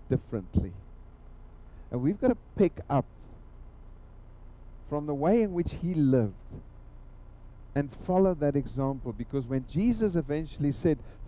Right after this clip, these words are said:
"Follow me," he said, "Follow me as my disciples." Remember we used the word a couple of weeks ago, talmidim, which is really the Hebrew word for follower or apprentice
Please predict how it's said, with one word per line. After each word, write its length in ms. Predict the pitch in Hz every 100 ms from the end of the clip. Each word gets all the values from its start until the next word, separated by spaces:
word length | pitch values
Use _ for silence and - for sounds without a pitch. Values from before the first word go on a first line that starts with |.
| -
"Follow 300 | 196 208 220
me," 220 | 180 135
he 120 | 127 135
said, 320 | - 160 - - -
"Follow 360 | - 208 226 226
me 240 | 180 175
as 200 | 143 156
my 320 | 135 143 156 160 -
disciples." 760 | 147 - 170 175 - 113 104
Remember 320 | 117 143 202
we 120 | 196
used 340 | 165 151 151 143
the 80 | 147
word 240 | 147 143 - - - -
a 40 |
couple 300 | - 151 151
of 80 | 143
weeks 220 | 139 135
ago, 180 | 131 131 -
talmidim, 720 | - 151 147 139 135 110 95 98 - - - -
which 240 | 131 127
is 160 | 131 117
really 220 | 139 135
the 120 | 131
Hebrew 380 | 120 143 170 156
word 260 | 139 139 127
for 200 | - 123
follower 540 | - - 147 139 113
or 240 | 101 117 123
apprentice 880 | 117 - 160 151 131 104 85 -